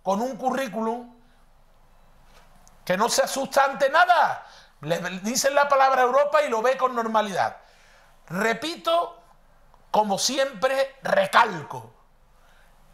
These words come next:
ni euforias de los veinte duros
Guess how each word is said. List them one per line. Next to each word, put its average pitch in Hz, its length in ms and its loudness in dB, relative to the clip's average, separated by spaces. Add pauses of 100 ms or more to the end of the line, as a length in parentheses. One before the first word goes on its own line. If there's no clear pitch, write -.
ni 226 380 -2
euforias 233 1040 0 (300)
de 220 200 -4
los 190 240 -4
veinte 247 400 0
duros 254 580 -2